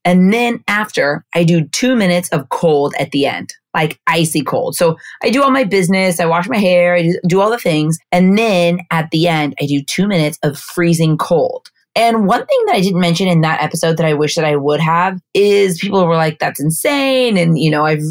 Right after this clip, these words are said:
I've read about this and cold plunges and ice baths and all these things. But to me, it doesn't feel quite as, I mean, listen, it's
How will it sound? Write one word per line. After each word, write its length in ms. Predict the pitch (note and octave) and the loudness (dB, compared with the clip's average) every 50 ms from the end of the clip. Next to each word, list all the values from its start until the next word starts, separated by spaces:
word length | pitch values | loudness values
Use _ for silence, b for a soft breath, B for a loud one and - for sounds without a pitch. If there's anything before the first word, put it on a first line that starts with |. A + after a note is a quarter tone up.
| - - | -4 -2
I've 240 | D#3 D3+ D3 C#3 D3 | 0 0 0 0 -2
read 160 | G3+ A#3 A#3+ | -2 -2 0
about 240 | B3 A#3 A3 G#3+ - | 0 0 -2 -2 0
this 260 | A3 A3 G#3+ F#3+ - | 0 0 0 0 0
and 160 | E3+ D#3 D3 | -2 -2 -2
cold 300 | - - G3 G3 F#3+ F#3+ | -2 -4 -2 -2 -2 -2
plunges 420 | - G#3 G3+ G3+ F#3+ G#3 G3 F3 D#3+ | -2 -2 -2 0 0 0 0 0 0
and 120 | D#3+ - | -2 -2
ice 240 | - E3 F#3 F#3 E3 | -2 -2 -2 -2 -2
baths 340 | - F#3+ F3+ F3+ F#3 F3 - | -2 -2 -2 -2 -2 -4 -4
and 80 | F#3+ F3+ | -2 -2
all 120 | F3 E3+ | 0 0
these 180 | E3+ E3+ E3 F3 | 0 0 0 0
things. 220 | F3+ F3+ F3 E3 | -2 -2 -2 -2
But 120 | - - - | -4 -4 -2
to 100 | G3 G3+ | -2 0
me, 260 | A3+ B3+ C#4 D#4 D4+ B B B B B B B B | 0 0 0 -2 -4 B B B B B B B B
it 160 | - - F3+ | 0 0 2
doesn't 260 | B3 - - C5+ - | 2 0 0 -4 -4
feel 200 | - G#4 F4+ C4 | -2 0 0 0
quite 380 | - F3+ - - F#3+ F#3 G3 G3 G3+ | -2 -4 -2 0 0 0 0 0 0
as, 140 | G3+ F3 F#3 | 0 0 0
I 180 | E3 D#3 - | 0 0 0
mean, 220 | E3+ E3 E3 D#3+ E3 | 2 2 2 2 2
listen, 300 | E3 D3 - B2+ G#2 - | 2 0 -2 -4 -6 -2
it's 340 | - A3+ G#3 E3+ - - - | -2 0 0 -2 -4 -8 -14